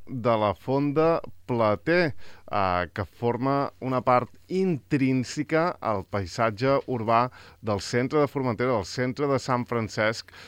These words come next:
En fi, inconfusible aquella terrassa tan, eh, plena de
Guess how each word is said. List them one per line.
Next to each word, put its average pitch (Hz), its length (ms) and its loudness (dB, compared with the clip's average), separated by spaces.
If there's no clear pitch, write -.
En 104 260 -4
fi, 127 200 0
inconfusible 127 1040 0
aquella 127 680 2
terrassa 113 680 0
tan, 110 340 0
eh, 101 300 0
plena 117 640 2
de 101 560 2